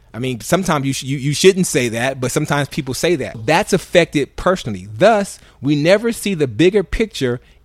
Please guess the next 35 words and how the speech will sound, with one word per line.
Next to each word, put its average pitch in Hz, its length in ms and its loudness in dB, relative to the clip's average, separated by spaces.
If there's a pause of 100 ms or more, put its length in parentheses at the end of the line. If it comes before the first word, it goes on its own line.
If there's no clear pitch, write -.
(100)
Improper 233 680 2
handling 202 560 -2
of 151 140 0
emotion 151 680 0
makes 147 380 0
us 139 160 0
judge 143 420 2
selfishly. - 760 -4 (300)
Now, 135 240 0
what, 139 320 -4
what 160 140 0
does 165 140 2
that 139 240 0
mean, 104 400 -6
right? 123 260 -4
Have 135 180 -4
you 170 100 4
ever 170 60 2
been 160 140 0
in 156 60 0
a 151 40 0
situation 143 640 -4
to 143 120 -4
where, 135 320 2 (260)
let's 131 140 0
go 135 160 0
into 143 160 -2
relationship 139 600 0
aspect 104 420 -12
of 104 160 -12
it, 95 140 -14
where 123 160 -4
you're 127 180 0
with 135 240 -4
a, 127 220 -4